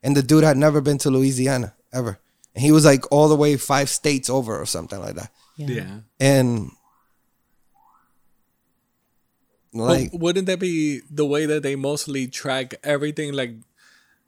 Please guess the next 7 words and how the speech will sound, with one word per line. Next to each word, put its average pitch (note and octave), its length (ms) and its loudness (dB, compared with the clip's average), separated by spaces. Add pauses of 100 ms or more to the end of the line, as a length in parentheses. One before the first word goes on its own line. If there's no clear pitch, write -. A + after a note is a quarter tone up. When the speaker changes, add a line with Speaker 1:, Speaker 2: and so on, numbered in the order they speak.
(180)
Speaker 3:
they'll C#3 160 0
track D3 280 -6
your A#2+ 120 -4
spending C3+ 840 -6
and B2 220 -8
see, C3 320 -2
like, A2+ 420 -8